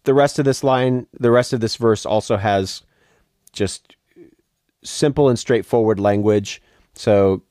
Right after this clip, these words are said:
Christ is the singer's joy and righteousness and freedom. Now, joy and righteousness, yep,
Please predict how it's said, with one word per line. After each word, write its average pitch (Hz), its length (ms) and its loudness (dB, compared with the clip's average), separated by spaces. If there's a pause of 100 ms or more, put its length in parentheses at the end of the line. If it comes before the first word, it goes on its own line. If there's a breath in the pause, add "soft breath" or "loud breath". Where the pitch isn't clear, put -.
(800)
Christ 117 340 -2
is 104 500 -2 (440)
the 110 100 -10
singer's 101 360 -2
joy 101 640 0 (100)
and 82 160 -4
righteousness 95 640 -4
and - 160 -10
freedom. 107 440 0 (320 loud breath)
Now, 113 460 0 (640)
joy 143 300 4
and 131 100 2
righteousness, 120 680 -2
yep, 113 240 2